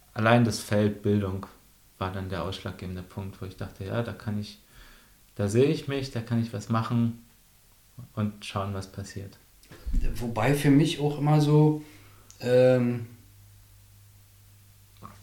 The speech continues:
Speaker 2: du kommst aus Kanada als junger Mensch zurück nach Deutschland, hast wahnsinnig viel Eindrücke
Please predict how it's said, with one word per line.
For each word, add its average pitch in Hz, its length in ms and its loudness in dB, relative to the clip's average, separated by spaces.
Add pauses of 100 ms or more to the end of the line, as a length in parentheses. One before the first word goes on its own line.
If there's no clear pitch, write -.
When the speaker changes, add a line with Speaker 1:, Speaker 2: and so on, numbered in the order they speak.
(560)
Speaker 2:
du 123 120 -8
kommst 143 460 -2
aus 123 380 -4 (640)
Kanada 180 920 0 (1300)
als 110 280 -4
junger 156 360 2
Mensch 151 480 2
zurück 143 420 -4
nach 113 220 0
Deutschland, 147 800 -2
hast - 340 -4 (320)
wahnsinnig 160 920 -2
viel 151 340 0
Eindrücke 160 800 -2